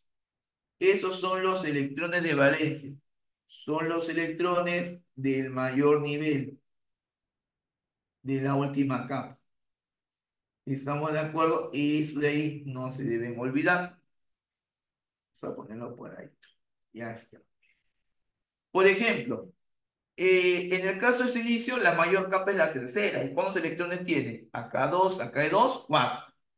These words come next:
Pues aquí colocamos el número cuatro en romanos. El potasio, el mayor nivel es el cuarto, solo tiene un electrón, colocamos uno.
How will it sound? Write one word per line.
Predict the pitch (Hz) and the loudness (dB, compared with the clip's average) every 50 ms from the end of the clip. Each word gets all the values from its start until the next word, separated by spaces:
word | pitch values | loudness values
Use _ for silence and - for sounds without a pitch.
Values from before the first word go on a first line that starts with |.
| _ _ _ _ _ _ | _ _ _ _ _ _
Pues | - 131 120 | -14 -12 -8
aquí | - 135 139 | -6 -6 -4
colocamos | 139 143 147 151 143 147 151 147 143 143 156 147 - 127 | -2 -2 -2 -2 -2 -4 -4 -4 -4 -4 -6 -6 -6 -8
el | 120 120 | -8 -10
número | 123 127 127 131 131 131 - - | -10 -10 -8 -8 -8 -10 -8 -8
cuatro | 120 113 - - 127 | -8 -8 -8 -8 -8
en | 123 | -8
romanos. | - 123 131 143 151 139 143 143 139 - - _ _ _ _ _ _ _ _ _ _ _ _ _ _ _ _ _ _ _ _ _ _ _ _ _ - | -6 -6 -4 -4 -4 -4 -4 -8 -10 -14 -18 _ _ _ _ _ _ _ _ _ _ _ _ _ _ _ _ _ _ _ _ _ _ _ _ _ -6
El | 165 160 156 | -4 -4 -2
potasio, | 156 175 180 190 226 220 220 180 175 | 0 0 4 6 6 6 6 4 2
el | 165 | 0
mayor | 165 165 165 185 190 190 | 0 0 2 2 2 2
nivel | 190 190 185 185 190 | 2 0 0 2 2
es | 190 190 190 170 | 0 0 0 -2
el | 147 143 - | -4 -4 2
cuarto, | 180 220 233 214 180 175 143 135 123 | 6 6 8 8 6 4 0 -2 -6
solo | - - 123 135 143 143 143 | -6 -6 -4 -2 -2 -2 -2
tiene | 143 139 135 139 | -2 -2 -2 -2
un | 147 147 | -2 -4
electrón, | 156 151 170 170 165 180 185 185 185 190 185 - | -4 -4 -4 -4 -4 -2 -2 -2 -2 -2 -4 -6
colocamos | 139 127 120 120 120 120 117 - - 113 - - - - _ _ | -6 -4 -4 -4 -6 -6 -8 -10 -10 -12 -14 -20 -20 -20 _ _
uno. | - 107 - | -16 -16 -16